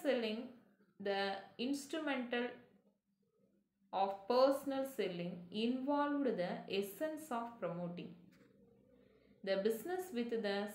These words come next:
support and cooperation of salespeople. The role of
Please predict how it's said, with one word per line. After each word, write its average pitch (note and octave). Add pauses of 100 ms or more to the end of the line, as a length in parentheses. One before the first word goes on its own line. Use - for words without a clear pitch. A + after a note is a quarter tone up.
support C#4+
and F3 (640)
cooperation A3+ (340)
of G3 (100)
salespeople. B3+ (1600)
The G3
role C#4+
of C#4